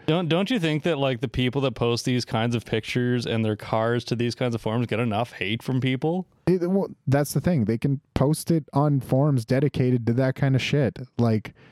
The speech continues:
Speaker 1: Like Subaru?
Speaker 2: No.
Speaker 1: If they're a Subaru vehicle?
Speaker 2: Subaru actually is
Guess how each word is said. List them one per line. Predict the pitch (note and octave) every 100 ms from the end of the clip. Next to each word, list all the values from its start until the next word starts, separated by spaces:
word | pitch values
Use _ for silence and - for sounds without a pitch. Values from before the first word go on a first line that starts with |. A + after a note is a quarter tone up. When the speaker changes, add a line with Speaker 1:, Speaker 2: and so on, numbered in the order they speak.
| B2+
Speaker 1:
Like | C#3 C3+
Subaru? | - C3 A#2+ D#3 F3+ A3+ - _ _ C3+
Speaker 2:
No. | F#3 G#3+ A#2+ F#2 G2
Speaker 1:
If | C#3+ -
they're | D3 -
a |
Subaru | C3 - D3 C#3+ D3 D3
vehicle? | C3 C#3 D#3+ G3+ A3
Speaker 2:
Subaru | B3+ E3 F3 F#3 F3+ E3+
actually | D3 C#3+ D3 C#3+ C3+
is | B2+ B2 A#2+